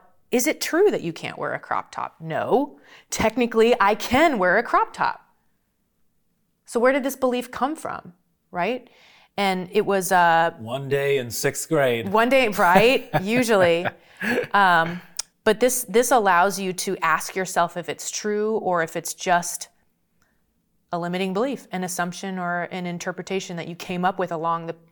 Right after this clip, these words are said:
Speaker 1: way and you never questioned it.
Speaker 2: Yeah.
Speaker 1: You're challenging it. You're, like, putting it on the paper and you're like, "Listen, bitch,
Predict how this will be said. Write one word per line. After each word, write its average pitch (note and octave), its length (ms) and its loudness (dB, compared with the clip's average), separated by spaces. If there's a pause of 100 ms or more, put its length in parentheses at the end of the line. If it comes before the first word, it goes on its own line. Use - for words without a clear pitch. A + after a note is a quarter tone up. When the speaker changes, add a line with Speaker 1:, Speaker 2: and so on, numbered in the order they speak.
Speaker 1:
way F3 340 4
and G#3 140 -2
you G3+ 80 0
never A3+ 400 4
questioned A#3 560 -2
it. - 160 -6 (280)
Speaker 2:
Yeah. E2 140 -16 (300)
Speaker 1:
You're G3+ 80 -2
challenging D#4+ 760 2
it. D#3 200 -2
You're, A3+ 160 0
like, A3+ 160 2
putting D#4 220 0
it - 20 2
on E4 120 2
the B3+ 60 -2
paper C#4+ 300 0
and A#3 100 0
you're G#3+ 100 0
like, G3 160 2
"Listen, G3 280 -2
bitch, - 500 -2